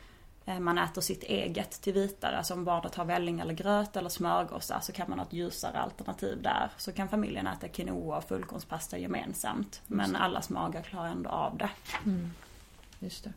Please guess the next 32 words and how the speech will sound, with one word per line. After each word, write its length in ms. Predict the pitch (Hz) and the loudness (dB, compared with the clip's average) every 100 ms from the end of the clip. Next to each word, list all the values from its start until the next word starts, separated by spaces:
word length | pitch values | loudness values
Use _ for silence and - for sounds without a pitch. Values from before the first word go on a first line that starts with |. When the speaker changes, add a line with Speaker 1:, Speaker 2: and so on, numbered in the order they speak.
| - - - - - - - - | -12 -10 -10 -10 -14 -14 -14 -4
Speaker 2:
Och 120 | - 254 | 4 6
hur 80 | |
ska 140 | 269 247 | 6 6
man 100 | 233 | 6
tänka 220 | 226 196 | 6 4
kring 280 | 190 185 175 | 2 2 6
mjölkprodukter? 920 | 185 165 - 180 175 185 - - - | 6 4 0 -2 0 0 -2 0 2
Man 200 | 202 208 | 4 4
har 80 | 220 | 4
ju 80 | |
själv 300 | 220 254 233 | 4 4 4
växt 280 | 214 202 - | 4 0 0
upp 240 | 180 160 - | -2 -2 -4
med 120 | 190 | -4
att 100 | 165 | -2
det 60 | |
är 20 | 190 | -4
så 120 | 180 | -2
himla 220 | 180 175 | 0 0
bra 140 | 170 160 | 4 4
att 120 | 160 | 4
få 80 | 196 | 4
i 120 | 208 | 4
sig 200 | 202 170 | 2 0
det 40 | 147 | -4
här 60 | |
kalciumet 920 | - - 175 160 - 190 185 165 - | -6 -6 -6 -6 -4 -4 -4 -6 -6
och 140 | 202 180 | -4 -2
D-vitaminer 840 | 170 156 156 - 175 170 170 87 | 0 0 -2 -4 -2 0 0 0
och 60 | 165 | -2
så 120 | 95 | 0
vidare. 320 | 92 85 92 | 2 2 0